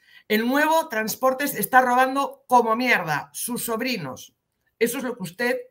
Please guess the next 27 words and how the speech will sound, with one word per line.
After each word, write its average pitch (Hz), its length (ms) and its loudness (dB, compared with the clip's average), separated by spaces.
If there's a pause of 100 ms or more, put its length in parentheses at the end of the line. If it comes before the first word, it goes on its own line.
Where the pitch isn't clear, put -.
(840)
eh, 156 300 0
le 190 160 -2
dice 269 560 -2 (120)
al 185 420 4
ex 170 180 -6
jefe 208 260 -8
de 196 60 -6
la 160 100 -4
dini. 127 380 -10 (460)
Usted 262 380 -2
sabía, 240 760 0 (800)
eh, 156 480 -6
¿cómo 247 220 0
usted 240 300 -2
sabe 240 460 2
y 180 100 -4
sabía 208 640 -2 (560)
que 214 460 2
el 208 440 -4 (140)
ministro 240 560 -2
de 226 80 4
Vivienda 214 720 0
y 180 140 -8
el 170 100 -2
ministro 220 360 -4
de 220 80 0
Transportes 220 840 -6